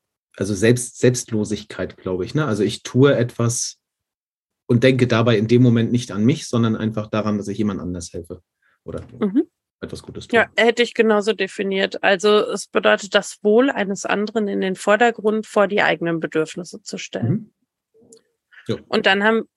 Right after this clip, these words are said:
Speaker 2: haben wir noch den Egoismus, das ist quasi der Gegenpol und das bedeutet, das eigene Wohl in den Vordergrund zu stellen und selbstbezogen zu denken und zu handeln.
Speaker 1: Mhm. Jetzt muss ich aber gerade mal überlegen, auch weil sie mir jetzt schon wieder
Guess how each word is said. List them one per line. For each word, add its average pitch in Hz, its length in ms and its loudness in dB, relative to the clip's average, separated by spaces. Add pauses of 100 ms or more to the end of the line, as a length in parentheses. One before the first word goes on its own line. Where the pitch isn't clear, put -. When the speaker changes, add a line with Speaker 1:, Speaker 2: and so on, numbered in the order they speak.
(300)
Speaker 2:
haben 226 140 4
wir 220 80 6
noch 208 160 2
den 202 180 -2
Egoismus, 247 680 0
das 202 180 -2
ist - 160 -6
quasi 196 380 0
der 185 140 2
Gegenpol 247 840 4
und 202 300 0
das 185 160 0
bedeutet, 185 440 2
das 175 160 -4
eigene 170 540 -2
Wohl 170 220 2
in 170 120 2
den 175 140 0
Vordergrund 170 640 -2
zu - 140 -8
stellen - 440 0
und 170 220 -4
selbstbezogen 170 1080 0
zu 175 160 -2
denken 160 360 -2
und 160 120 -6
zu 165 200 -10
handeln. 165 440 -6 (920)
Speaker 1:
Mhm. 127 320 -6 (100)
Jetzt - 480 -20
muss - 80 -6
ich 117 60 4
aber 110 160 2
gerade 110 180 0
mal 117 140 2
überlegen, 110 480 2
auch 113 160 -4
weil 110 100 2
sie 107 80 2
mir 110 140 6
jetzt 110 160 -2
schon 110 100 -2
wieder 113 240 2